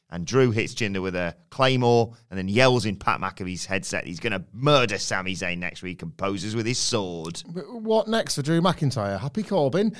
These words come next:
Speaker 2: Like, it's, it's people that he's beaten or interacted with in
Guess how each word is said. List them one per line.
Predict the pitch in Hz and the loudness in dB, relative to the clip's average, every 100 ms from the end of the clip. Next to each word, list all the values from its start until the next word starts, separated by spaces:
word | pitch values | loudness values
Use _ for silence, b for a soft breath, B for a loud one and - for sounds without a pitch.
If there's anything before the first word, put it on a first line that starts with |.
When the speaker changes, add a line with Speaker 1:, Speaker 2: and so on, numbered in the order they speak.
| B B | B B
Speaker 2:
Like, | 170 180 | 4 6
it's, | 185 170 | 6 4
it's | 185 - | 4 0
people | - 135 170 170 156 | -2 2 2 4 4
that | 151 | 4
he's | 147 135 | 4 4
beaten | - 135 139 127 127 | 4 2 2 2 2
or | 143 135 131 | 2 2 2
interacted | 139 131 123 120 - 120 | 2 0 0 0 -2 -4
with | 110 110 110 - | 0 0 -2 -2
in | 113 107 | 0 2